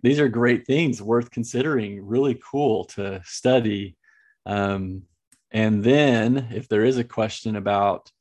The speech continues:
uh, the authenticity, it's also, it's quite cool to then look at, like, some things that are in, uh, the co-, the content of the Book of Abraham that's not in the Bible,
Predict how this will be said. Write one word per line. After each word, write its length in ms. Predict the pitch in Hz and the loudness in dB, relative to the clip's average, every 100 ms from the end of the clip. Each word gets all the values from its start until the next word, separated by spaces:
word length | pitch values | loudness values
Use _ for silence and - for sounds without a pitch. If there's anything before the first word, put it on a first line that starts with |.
| _ _ _ _ _ | _ _ _ _ _
uh, 460 | 98 98 95 92 87 _ _ | -6 -6 -6 -8 -12 _ _
the 200 | 123 104 | -8 0
authenticity, 920 | 104 101 104 98 - 156 120 104 110 95 | 0 0 -6 -2 0 0 0 0 0 -2
it's 160 | - | -2
also, 280 | 127 - 123 | -2 0 -4
it's 380 | 82 107 - - _ _ _ _ _ _ | 0 -2 -4 -18 _ _ _ _ _ _
quite 280 | - 123 90 | -2 0 0
cool 300 | - 147 123 | 0 2 2
to 120 | - | -2
then 360 | 110 123 120 113 _ _ _ _ | 0 2 0 -2 _ _ _ _
look 220 | 120 120 | -2 2
at, 320 | 113 107 95 _ _ _ _ _ | 0 0 -2 _ _ _ _ _
like, 160 | 117 110 | -2 0
some 160 | 117 | -2
things 420 | 107 - 160 156 | -2 0 0 2
that 140 | 127 127 | 2 2
are 180 | 117 - | 2 0
in, 500 | 135 160 170 170 156 _ _ _ _ _ _ _ | -2 -2 -2 -4 -10 _ _ _ _ _ _ _
uh, 460 | 110 110 104 101 98 95 _ _ _ _ _ | -4 -2 -2 -6 -10 -16 _ _ _ _ _
the 120 | - | -8
co-, 300 | 113 - - - | -8 -6 -8 -2
the 120 | 110 | -4
content 400 | - 147 165 131 | 0 0 2 0
of 80 | 113 | 2
the 60 | |
Book 180 | 107 120 | 0 0
of 100 | 107 | 0
Abraham 380 | 123 120 110 104 | 0 0 -4 -6
that's 280 | 101 - _ | -8 -14 _
not 400 | 104 107 120 147 | -4 2 4 4
in 120 | 123 117 | 4 0
the 80 | |
Bible, 640 | 95 104 160 151 90 92 107 | 2 0 0 -2 -8 -10 -14